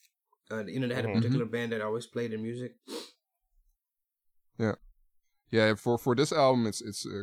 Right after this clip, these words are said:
Speaker 3: kinda half and half. Um, Flying Lotus did most of the production, and, uh, on most of the tracks, you have some live mu-, uh, musicians combined with s-, some samples.
Speaker 1: I didn't know that. Flying Lotus did the produ-, most of the production?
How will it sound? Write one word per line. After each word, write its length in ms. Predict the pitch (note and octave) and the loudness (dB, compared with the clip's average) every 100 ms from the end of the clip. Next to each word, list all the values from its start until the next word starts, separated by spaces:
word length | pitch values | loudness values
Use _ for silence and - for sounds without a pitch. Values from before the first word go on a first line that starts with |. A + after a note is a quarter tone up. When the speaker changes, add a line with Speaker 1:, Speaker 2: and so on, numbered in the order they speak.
| G2 | -6
Speaker 3:
kinda 220 | G#2 G2 | -4 -2
half 260 | G2+ F#2+ F#2+ | 0 0 0
and 100 | F2+ | -2
half. 360 | F2+ F2+ F2 - _ _ _ _ _ _ _ | -2 -2 -4 -12 _ _ _ _ _ _ _
Um, 440 | F#2+ F2+ F2 F#2 F#2+ _ _ _ | -2 -2 0 -4 -8 _ _ _
Flying 300 | - A2 A2 | -2 2 2
Lotus 300 | G#2+ A#2 B2 | 4 2 0
did 100 | A2 | -2
most 240 | A2 A2 - | 0 0 -2
of 80 | |
the 60 | G2+ | -4
production, 640 | F#2+ E2+ G#2+ - A#2+ A2 | -4 -2 -2 -2 -2 -4
and, 380 | G2 F#2 F#2+ F#2+ | -4 -6 -6 -8
uh, 160 | F#2+ F#2+ | -8 -6
on 160 | F#2+ G2 | -4 0
most 280 | G#2+ A#2+ A2+ | 2 2 0
of 60 | |
the 60 | G2 | -4
tracks, 360 | - G2+ F#2+ | -2 -2 -2
you 80 | F#2 | -4
have 200 | G2+ G2 | -4 -4
some 180 | - F2+ | -2 -4
live 360 | F#2 F#2+ F#2+ - | -2 -2 -4 -6
mu-, 220 | F#2+ G2 - | -8 -8 -6
uh, 40 | F#2 | -6
musicians 640 | F#2+ F#2+ G2+ - G2+ F#2+ | -6 -4 -4 -4 -4 -4
combined 480 | - F#2+ E2+ F2 F2 | -4 -6 -6 -6 -6
with 140 | E2+ E2 | -8 -10
s-, 180 | - - | -12 -14
some 220 | - - | -12 -8
samples. 180 | - C3 | -4 -2
Speaker 1:
I 40 | |
didn't 120 | D3 D3+ | -2 -2
know 120 | F3+ | -2
that. 360 | B2+ - - - | -2 -4 -12 -12
Flying 280 | C#3+ C#3+ | -6 -4
Lotus 300 | C#3+ E3+ F#3 | -4 -4 -6
did 100 | - | -8
the 40 | D3 | -12
produ-, 300 | C3+ C#3+ - | -10 -10 -6
most 160 | D3 | -6
of 60 | D3+ | -4
the 60 | C#3+ | -2
production? 420 | D3+ F3 G#3 | -2 -2 -4